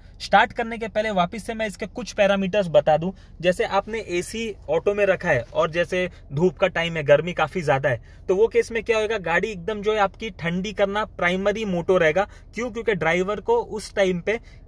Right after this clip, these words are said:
एसी की setting के हिसाब से गाड़ी को ये समझ में आएगा कि इनको comfort चाहिए। तो ऐसे situation में जब गाड़ी ने अच्छे से एसी का temperature maintain नहीं रखा है तो idle start and stop काम नहीं करेगा।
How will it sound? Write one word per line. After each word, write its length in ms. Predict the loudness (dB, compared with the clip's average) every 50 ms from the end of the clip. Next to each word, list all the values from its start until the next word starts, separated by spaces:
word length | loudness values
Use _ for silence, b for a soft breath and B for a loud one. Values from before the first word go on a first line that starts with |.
| -8 -2
एसी 240 | -2 -2 0 -2 -4
की 100 | -6 -4
setting 300 | 0 0 0 0 -2 -2
के 60 | -2
हिसाब 220 | -2 0 0 0 -2
से 180 | 0 -4 -2
गाड़ी 240 | 0 2 2 2 2 2
को 100 | 2 2
ये 140 | 2 2
समझ 240 | 0 0 -2 -2 -2
में 120 | 0 0 0
आएगा 160 | 2 0 0
कि 100 | -2 -2
इनको 240 | -2 -2 -2 -2 0
comfort 400 | 0 2 0 2 4 4 4 4
चाहिए। 240 | 2 -2 -8 -8 -10 B B B B B B
तो 80 | -4 -4
ऐसे 340 | 2 4 4 4 4 2 0
situation 500 | -2 -4 -8 -4 -4 -4 -4 -2 -4 -4
में 220 | -4 -6 -6 -4
जब 200 | -2 -2 -4 0
गाड़ी 320 | 2 2 4 4 2 0 -2
ने 120 | -4 -4
अच्छे 380 | -4 -4 -4 -6 -4 -6 -6 -4
से 100 | -4 -6 -6 -4
एसी 260 | -4 -4 -4 -6 -4
का 100 | -2 -2
temperature 500 | 0 0 0 -2 -2 -2 -4 -4 -2 -2 0
maintain 320 | 0 0 0 0 0 0
नहीं 260 | 0 0 2 2 2 4
रखा 200 | 4 4 4 2
है 360 | 0 -2 -4 -10 -14 -2 4
तो 60 | 6 6
idle 260 | 6 6 2 -2 -4
start 280 | -2 -2 -4 -2 -2 -4
and 140 | -6 -6 -2
stop 240 | 0 -2 -2 0
काम 200 | -2 -2 -2 0 0
नहीं 300 | -2 -2 0 0 0 0
करेगा। 360 | 0 0 -2 0 0 -2 -2